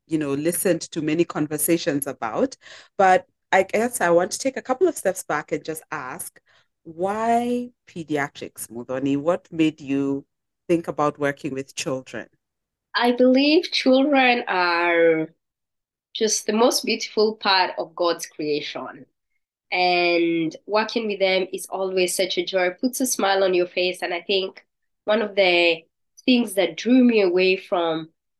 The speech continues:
Speaker 2: practicing internal medicine or adult medicine, so to speak, is just the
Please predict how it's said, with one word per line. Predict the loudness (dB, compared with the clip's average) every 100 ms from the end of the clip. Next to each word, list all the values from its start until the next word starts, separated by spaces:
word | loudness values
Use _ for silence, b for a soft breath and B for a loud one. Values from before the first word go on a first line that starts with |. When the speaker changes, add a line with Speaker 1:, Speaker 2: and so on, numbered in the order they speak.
| _ _ _ _ _ _
Speaker 2:
practicing | -2 0 -2 -2 0
internal | 0 0 0 0 0
medicine | 0 -2 -4 -6 -6
or | -4 -4 -6
adult | -4 0 0 0
medicine, | -2 -4 -4 -6 -6 -4
so | -2 -2
to | -4
speak, | -4 -2 -2 -2
is | -8 -6
just | -2 -2 -4 -6
the | -2 0